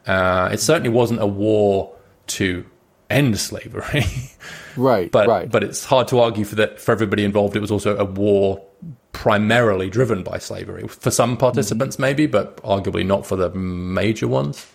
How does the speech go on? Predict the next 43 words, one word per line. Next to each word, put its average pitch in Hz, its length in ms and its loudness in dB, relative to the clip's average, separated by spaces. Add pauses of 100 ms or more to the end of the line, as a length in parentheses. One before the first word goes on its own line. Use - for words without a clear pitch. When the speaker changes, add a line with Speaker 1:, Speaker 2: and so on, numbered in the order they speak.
(400)
Speaker 1:
Is 117 100 -6
that 123 180 2
fair 123 240 2
summary? 226 240 2
Speaker 2:
Yeah, 123 440 2
and, 160 240 2
you 202 120 2
know, 151 140 4
some 233 180 -4
people 220 180 2
have 147 120 0
argued 135 400 0
that 110 280 0 (560)
slavery 170 480 2
was 139 160 0
seen 123 220 0
as 117 140 0
a 110 40 -2
dying 101 360 0
institution. 107 580 -4
In 113 60 2
many 123 180 4
ways, 113 180 2
it 113 80 2
was 107 240 2
a 101 80 -2
dying 98 300 -2
institution 101 720 -8
at 110 120 -8
the 104 60 -8
time 104 280 -4
of 95 100 -6
the 98 120 -4
American 101 380 -4
Revolution. 101 720 -2 (460)
And 135 100 2
the 131 100 2
hope 151 220 2
of 117 140 2
many 123 380 2
Northerners 113 1000 0
was 107 220 -2
that, 110 320 0